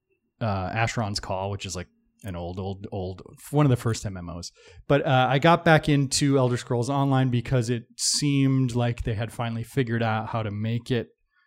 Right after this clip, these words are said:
an Elder Scrolls experience, meaning when it came out, it was level locked. You know, you had to be a certain level to get to certain areas of the map. But now they've made it, uh, several years ago, they made it so that you can go anywhere at any level,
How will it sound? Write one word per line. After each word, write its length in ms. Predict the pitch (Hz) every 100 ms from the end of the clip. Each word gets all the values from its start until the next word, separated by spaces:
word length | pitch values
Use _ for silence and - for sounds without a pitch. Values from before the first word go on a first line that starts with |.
| _ _ _ _ _
an 220 | 143 127 135
Elder 280 | 127 127 120
Scrolls 340 | - 123 110
experience, 600 | 110 - 117 117 143 151 123
meaning 360 | 123 117 117 - - _
when 120 | 127
it 80 | 127
came 260 | - 131 147
out, 440 | 208 160 135 - - _ _ _
it 240 | 147 135 139
was 400 | 123 123 123 123
level 380 | 156 151 123 107
locked. 400 | 92 95 - 117
You 80 |
know, 100 | 110 117
you 120 | 117
had 80 | 117
to 60 |
be 80 | 113
a 40 | 117
certain 240 | 127 123
level 260 | 151 143 120
to 100 | 117
get 120 | 110
to 80 | 120
certain 300 | 131 113 110
areas 480 | 101 104 110 107
of 80 | 110
the 60 | 120
map. 400 | 139 160 95 - - - _ _ _ -
But 220 | 135 127
now 220 | 143 175
they've 180 | 156 131
made 220 | 131 131
it, 240 | 123 123 - _ _ _
uh, 360 | 147 151 165 165
several 400 | - 190 156 147
years 200 | 160 139
ago, 140 | 131
they 100 | 120 117
made 180 | 123
it 100 | 120
so 100 | - 123
that 120 | 117
you 100 | 127
can 120 | 135
go 180 | 120 110
anywhere 400 | 107 113 120 127
at 120 | 113 110
any 220 | 113 110
level, 480 | 101 113 151 160